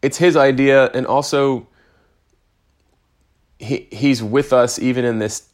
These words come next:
even in the timing that we didn't plan out, but, but he did. It's the right time. So I'm really thankful for that, and just wanted to point that out again. Um, let's get into the text and just look at a few things. It's a four-point sermon, but this will just be sort of walking through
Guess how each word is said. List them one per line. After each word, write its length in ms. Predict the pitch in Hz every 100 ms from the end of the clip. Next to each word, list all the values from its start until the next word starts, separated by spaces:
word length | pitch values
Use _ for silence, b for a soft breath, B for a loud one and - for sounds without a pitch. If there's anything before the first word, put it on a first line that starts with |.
| -
even 260 | 135 143 139
in 100 | 123
the 80 |
timing 520 | 113 117 110 104 95 104
that 120 | -
we 140 | 110
didn't 220 | 110 104
plan 220 | - 101 101
out, 180 | 98
but, 180 | - -
but 120 | -
he 120 | 107 95
did. 340 | 90 - - -
It's 140 | 101
the 120 | 101
right 200 | 107 98
time. 360 | - 95 95 98 b b b b
So 240 | - 131
I'm 120 | 123 156
really 180 | 170
thankful 380 | 131 120 104 110
for 80 | 107
that, 420 | 104 101 101 - -
and 120 | 107
just 140 | 113 117
wanted 140 | 113
to 60 | 104
point 200 | 117 107
that 140 | 107
out 140 | 104 98
again. 440 | 92 107 101 98 _ B B B B
Um, 220 | - 139 123
let's 160 | -
get 120 | -
into 140 | 196 147
the 60 |
text 320 | 113 135 131 127
and 60 |
just 140 | 117 127
look 180 | 131
at 60 | 127
a 40 |
few 240 | 113 123 123
things. 340 | 123 120 117
It's 120 | 120
a 40 | 117
four-point 480 | - 156 156 139 -
sermon, 320 | 131 120 113
but 120 | 110
this 160 | 135 -
will 60 |
just 220 | 117 117
be 300 | 123 117 110 b b b
sort 140 | - 117
of 80 |
walking 380 | 107 123 123 117
through 440 | 113 120 117 110